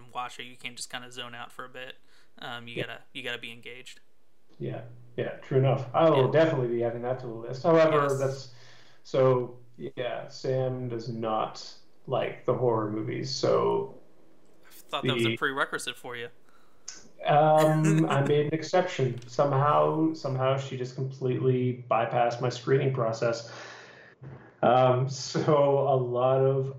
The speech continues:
Speaker 2: oh, with some, with some leeway, a very little bit of leeway. Um, so for instance, last Halloween, we wa-, she and I watched Psycho.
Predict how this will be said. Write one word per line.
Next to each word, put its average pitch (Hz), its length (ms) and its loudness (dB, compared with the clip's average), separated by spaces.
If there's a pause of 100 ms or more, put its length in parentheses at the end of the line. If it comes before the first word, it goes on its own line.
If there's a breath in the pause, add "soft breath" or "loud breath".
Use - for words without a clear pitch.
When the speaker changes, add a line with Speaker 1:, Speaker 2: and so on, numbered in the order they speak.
Speaker 2:
oh, 196 320 2
with 196 200 4
some, 180 340 -2
with 208 160 -2
some 165 540 0 (340)
leeway, 139 520 -2 (140)
a 131 120 -8 (100)
very 147 300 4
little 135 260 4
bit 131 180 0
of 123 120 -6
leeway. 110 500 -2 (580)
Um, 110 500 -4 (140)
so - 240 2
for 135 220 2
instance, 123 420 0
last 120 260 2
Halloween, 117 480 2
we 113 100 0
wa-, 113 240 0
she - 160 -4
and 123 100 4
I 117 120 2
watched - 600 -4
Psycho. - 580 -2